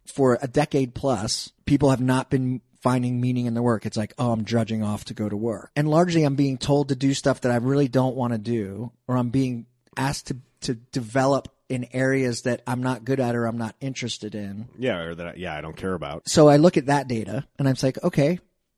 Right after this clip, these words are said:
Speaker 1: A-, and this is the, c-, these are the conversations I've been steeped in, right? And, and being one who has always taken a stand for the humanity of an organization in spite of a profit motive.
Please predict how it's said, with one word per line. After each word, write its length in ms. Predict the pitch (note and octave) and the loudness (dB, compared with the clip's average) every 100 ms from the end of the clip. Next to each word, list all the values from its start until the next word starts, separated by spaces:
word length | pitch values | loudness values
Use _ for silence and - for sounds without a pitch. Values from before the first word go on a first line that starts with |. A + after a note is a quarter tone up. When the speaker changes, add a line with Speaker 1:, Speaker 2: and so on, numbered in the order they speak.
| _ _ _ | _ _ _
Speaker 1:
A-, 200 | C#3 - | -8 -2
and 120 | D#3 | 0
this 140 | E3 | 0
is 100 | E3 | -2
the, 100 | D3 - | -6 -12
c-, 60 | - | -6
these 220 | F3 F3 | -4 -2
are 40 | |
the 100 | D#3 | -2
conversations 720 | D#3+ D#3+ D3+ D3 D#3+ D#3+ D3 C3+ | -4 -4 -4 -2 0 0 0 0
I've 80 | C3 | 0
been 100 | C3 | -2
steeped 260 | - E3 | -4 -4
in, 80 | A#2+ | -2
right? 180 | A#2 C3+ | -2 -2
And, 160 | C3+ C3+ | -4 -6
and 200 | D3+ C#3+ | -4 -2
being 360 | C#3 D#3+ E3 D#3 | 2 2 2 -4
one 420 | D3+ C#3 D3 D#3 | -6 -2 -2 0
who 240 | C#3 D3+ C#3 | -2 0 0
has 260 | B2+ B2 | 0 -4
always 360 | - D3 E3+ C#3 | -2 2 2 0
taken 300 | - C3 A#2+ | -4 -4 -6
a 40 | |
stand 440 | A2 - B2+ A#2+ A#2 | -4 -2 -2 -2 -4
for 100 | C3 | -6
the 100 | B2 | -6
humanity 640 | - B2+ A#2+ A#2 B2+ C3 | -6 -6 -4 -2 -2 -2
of 100 | B2 | -2
an 80 | A#2+ | 0
organization 600 | A#2+ B2 A#2 B2 B2 B2+ | -2 -2 -2 -2 -2 -4
in 100 | A#2 | -8
spite 260 | - B2 A#2+ | -4 -4 -4
of 80 | |
a 40 | G#2+ | -6
profit 440 | - A2 A#2 C#3 | -6 -6 -6 -8
motive. 440 | D3+ C#3 D#3 G3 | -4 -2 -2 -4